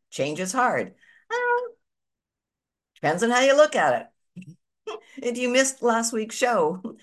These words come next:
<laughs> then go and find the replay and have a listen, and you'll be able to see how some of it ties into some of the things we've talked about today. You know, and speaking of shows, before I run out of time, I want to, uh, let you know what next week is. So we,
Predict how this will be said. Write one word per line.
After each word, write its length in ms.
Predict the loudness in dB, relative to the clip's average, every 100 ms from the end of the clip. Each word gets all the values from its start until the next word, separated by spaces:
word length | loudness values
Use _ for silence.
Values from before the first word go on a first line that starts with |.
| -14
<laughs> 160 | -10
then 280 | 0 2 4
go 220 | 4 4
and 120 | 2 0
find 220 | -4 -4
the 80 | -4
replay 540 | -4 -2 -2 -2 -2
and 160 | -6 -6
have 220 | -2 -2
a 60 | -2
listen, 480 | -4 -4 -6 -10 -14 -20 -12
and 120 | -2
you'll 120 | 0 0
be 120 | 2
able 160 | 0
to 80 | 0
see 240 | -6 -6 -6
how 180 | -8
some 220 | -8 -8 -8
of 140 | -6 -4
it 140 | -4
ties 360 | -4 -6 -4 -4
into 300 | -6 -8 -8
some 240 | -10 -8
of 40 | -8
the 120 | -8
things 280 | -10 -10 -8
we've 140 | -10
talked 300 | -6 -6 -6
about 240 | -6 -6
today. 480 | -6 -6 -4 -4 -10 _ -20 -20 -8
You 80 | 0
know, 220 | 2 2 2
and 380 | 2 2 -2 -10
speaking 420 | -10 -4 -4 -2 -4
of 100 | 0
shows, 380 | 4 4 4
before 300 | -4 -2 2
I 80 | 4
run 160 | 2 0
out 100 | -4
of 80 | -6
time, 520 | -4 -2 -2 -6 -12 _ _ _
I 120 | -2 0
want 240 | 0 -2
to, 260 | -4 -2 2
uh, 60 |
let 180 | 2 2
you 100 | 2
know 140 | 4
what 140 | 4 2
next 280 | -2 -8 -10
week 200 | -10 -4
is. 300 | -2 -2 -4
So 100 | -2
we, 500 | 0 0 -2 -4